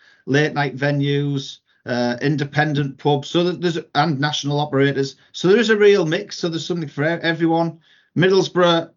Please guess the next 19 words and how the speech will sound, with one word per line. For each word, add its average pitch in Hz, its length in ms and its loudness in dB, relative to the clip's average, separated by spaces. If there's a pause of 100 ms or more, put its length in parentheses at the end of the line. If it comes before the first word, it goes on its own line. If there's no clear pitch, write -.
puts 170 260 -2
on 151 320 0
amazing 147 360 2
events 160 400 -2
such 139 220 -8
as 135 120 -4
the 143 100 2
Orange 156 260 -2
Pit - 220 -4
Market, 143 540 0 (340)
which 135 240 -2
draws 147 380 0
people 127 300 -6
from 135 240 -2
all, 143 200 -2
all 143 240 0
over 131 140 -2
the 127 100 -2
region, 143 580 -2